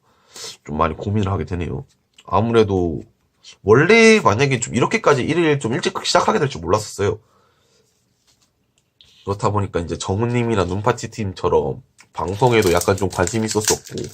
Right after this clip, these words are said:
그래서 이제 그걸 처음 시작하기 위해서 했던 게 유튜브 했었거든요.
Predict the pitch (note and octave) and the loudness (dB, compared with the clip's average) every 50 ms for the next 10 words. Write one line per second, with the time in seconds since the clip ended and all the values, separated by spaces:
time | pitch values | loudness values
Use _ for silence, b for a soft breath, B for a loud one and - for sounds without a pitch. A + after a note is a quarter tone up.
0 | B B B B B B B B B _ - C#3 D#3 D#3 C3+ G#2+ A#2 A2+ - - | B B B B B B B B B _ 4 4 6 6 4 2 2 -2 0 -2
1 | C3+ C3+ F3+ G3 G#3 G#3 G#3 G3 G3 - - A3+ A3 - - G3 - G3+ G3 - | 4 6 8 8 8 8 6 4 4 2 0 2 4 4 2 2 2 0 0 0
2 | - G3+ F#3+ F#3 F3+ E3 C#3+ C#3 A#2+ - C3 B2 A2 F#2 F2 - - A2 A2 A#2 | 0 0 0 2 2 2 2 2 2 2 0 0 0 -4 -6 -8 -6 -2 -2 -2
3 | A2 - A2 G#2+ - A2+ G#2 G2+ G#2 E2 C#2+ C#2+ | 0 -2 -6 2 2 2 2 2 -4 -6 -8 -8